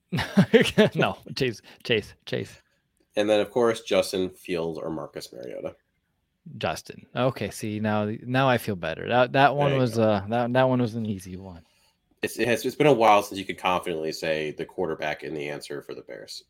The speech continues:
Speaker 2: All right, let's move to
Speaker 1: Mm-hmm.
Speaker 2: the defense. Rapid go through this. Travis Gibson, Taquan Graham.
Speaker 1: Yeah, <laughs> at this rate, give me everyone else on the Falcons. Although both defenses are pretty bad.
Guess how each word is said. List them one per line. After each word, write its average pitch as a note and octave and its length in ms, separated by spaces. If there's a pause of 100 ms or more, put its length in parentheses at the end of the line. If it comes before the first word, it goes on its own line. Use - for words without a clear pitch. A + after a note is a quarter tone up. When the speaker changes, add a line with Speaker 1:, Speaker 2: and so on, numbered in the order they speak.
Speaker 2:
All G2 60
right, G2 120
let's G#3 140
move D#3+ 140
to D3 100
Speaker 1:
Mm-hmm. - 0
Speaker 2:
the C3 60
defense. A2 560
Rapid F#2+ 360 (220)
go G2+ 80
through F#2 220
this. F2 220 (320)
Travis - 280
Gibson, C3 400
Taquan A#2 560 (180)
Graham. D#2+ 360 (1300)
Speaker 1:
Yeah, - 220 (180)
<laughs> - 200
at - 80
this - 360
rate, E3+ 220 (120)
give D#3+ 140
me E3 240
everyone D3+ 500 (140)
else D3+ 180
on B2+ 100
the A#2+ 80
Falcons. A#2 380 (200)
Although A#3 220
both F3 220
defenses C#3+ 480
are A#2 60
pretty A#2+ 200
bad. G#2 360